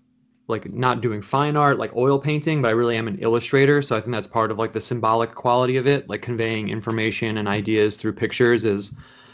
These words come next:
kinda what I do. But, um, in terms of the Christian stuff, no, actually. And I think that's part of why maybe a lot of people find my art to be in, like, an interesting place in terms of, like, overlapping Venn diagrams.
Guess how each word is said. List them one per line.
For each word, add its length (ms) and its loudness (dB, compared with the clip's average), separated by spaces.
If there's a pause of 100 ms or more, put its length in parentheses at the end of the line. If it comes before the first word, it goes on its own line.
(180)
kinda 180 2
what 140 2
I 60 0
do. 300 2 (600)
But, 320 4
um, 320 2
in 80 -4
terms 180 6
of 60 6
the 60 2
Christian 420 2
stuff, 340 0
no, 400 4
actually. 460 -2
And 80 -6
I 40 -6
think 160 -6
that's 120 -2
part 300 -2
of 80 -4
why 680 -2
maybe 180 -4
a 60 2
lot 180 2
of 80 -6
people 380 -2
find 240 -2
my 100 -2
art 240 0
to 60 -12
be 100 -4
in, 100 -6
like, 120 -8
an 80 -8
interesting 640 -8 (180)
place 640 0
in 100 -2
terms 260 -2
of, 60 -4
like, 180 -2
overlapping 560 2
Venn 160 0
diagrams. 760 0